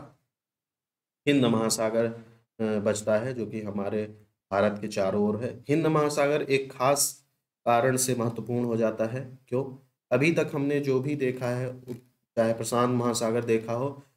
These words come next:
तो यहाँ पे जो उत्तर-, अ, उत्तरी भाग है, वो स-, पूरा समुद्र खुला हुआ है, है ना? यहाँ पे कोई महाद्वीप नहीं है। ठीक है, मतलब ये पूरा एक खुला हुआ महासागर है। चाहे प्रशांत महासागर देख लें,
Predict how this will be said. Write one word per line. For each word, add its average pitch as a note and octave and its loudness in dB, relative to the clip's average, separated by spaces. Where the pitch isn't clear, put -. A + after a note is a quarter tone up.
तो C3+ 4
यहाँ C#3 2
पे D3 0
जो D3 0
उत्तर-, C3 -2
अ, A#2+ 2
उत्तरी B2 2
भाग A#2 2
है, C3 0
वो C3+ -2
स-, C3 -8
पूरा C3 4
समुद्र B2+ 0
खुला B2 2
हुआ G2 0
है, G2 -10
है G#2 -8
ना? C3 -6
यहाँ A#2+ -2
पे B2 -6
कोई B2+ -2
महाद्वीप A#2+ 0
नहीं G#2+ 0
है। G2 -10
ठीक G#2+ -4
है, B2 -8
मतलब D3 0
ये C#3 0
पूरा C#3 2
एक D3+ 0
खुला C#3 2
हुआ C3+ 2
महासागर A#2 0
है। C3+ -6
चाहे A2+ 2
प्रशांत A#2 -2
महासागर A2+ -2
देख G#2+ -2
लें, A2 -8